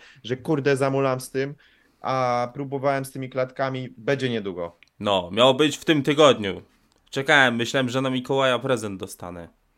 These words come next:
Speaker 1: Nie wyszło, nie wyszło,
Speaker 2: <sighs>
Speaker 1: bo za każdym razem jak renderuję, to mam jakiś błąd, ale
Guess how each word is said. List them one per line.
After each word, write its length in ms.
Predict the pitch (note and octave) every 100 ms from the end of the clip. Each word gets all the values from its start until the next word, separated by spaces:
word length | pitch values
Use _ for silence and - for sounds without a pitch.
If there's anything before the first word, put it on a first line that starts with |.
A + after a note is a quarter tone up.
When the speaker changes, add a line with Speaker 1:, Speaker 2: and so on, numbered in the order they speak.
| _ _ _ _ _ -
Speaker 1:
Nie 160 | B2+
wyszło, 380 | C3 C#3+ - B2
nie 140 | B2 B2+
wyszło, 300 | C#3 A#2 B2+ B2
Speaker 2:
<sighs> 60 | A#2
Speaker 1:
bo 360 | B2 B2+ A#2+
za 140 | B2+ C3+
każdym 320 | D3+ C#3 C#3+
razem 240 | C#3 C#3
jak 160 | C3+ C3+
renderuję, 480 | C#3 C#3 C3+ C#3 C#3
to 100 | C3+
mam 120 | C3+
jakiś 280 | C3 C3+ B2+
błąd, 440 | B2 B2+ A#2 - -
ale 720 | A#2 A#2+ A#2+ A#2+ A#2 A2+